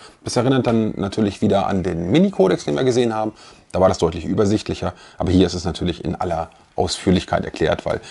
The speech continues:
das natürlich dann euer großes Nachschlagewerk ist für alles, was ihr braucht. Ähm, auch das ist natürlich für einen Spieltisch ein ganz schöner Brecher. Das heißt, da müsstet ihr euch dann mit einem, mit einem Armeegenerator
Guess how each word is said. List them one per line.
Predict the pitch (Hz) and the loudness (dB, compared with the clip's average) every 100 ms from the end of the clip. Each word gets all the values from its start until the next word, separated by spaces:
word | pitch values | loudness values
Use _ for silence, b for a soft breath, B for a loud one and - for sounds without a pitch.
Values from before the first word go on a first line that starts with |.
| B - | B 0
das | 85 101 | 2 2
natürlich | 90 98 | 2 0
dann | - 87 | 0 -4
euer | 87 87 | 0 0
großes | 87 95 101 82 | 2 2 2 0
Nachschlagewerk | 78 85 - 87 90 85 - | 0 0 0 0 0 -2 -4
ist | 82 | -8
für | - - | -6 -6
alles, | - - | -6 -10
was | - | -12
ihr | - | -12
braucht. | - - - - B B B B B - | -10 -10 -12 -20 B B B B B 0
Ähm, | 92 92 90 - - | 4 4 2 -6 -8
auch | 95 | 2
das | 113 160 - - | 4 4 -2 -12
ist | - | 0
natürlich | 143 135 131 - b _ | 2 4 2 0 b _
für | - | 0
einen | 113 | 2
Spieltisch | - 147 - - | 2 0 0 0
ein | 104 | -2
ganz | 113 | -2
schöner | 110 90 | -2 -2
Brecher. | 85 - 82 - - B B B | -4 -6 -10 -12 -14 B B B
Das | - | -6
heißt, | 87 | -2
da | 92 | 2
müsstet | 104 - - | 2 2 4
ihr | 95 | 4
euch | 87 | 2
dann | 90 | 0
mit | 87 90 | -2 -2
einem, | 87 87 85 85 90 | -4 -2 -4 -4 -6
mit | 90 | -4
einem | 87 | -4
Armeegenerator | 95 120 127 117 104 104 104 107 98 | 0 4 4 4 4 4 2 -2 -2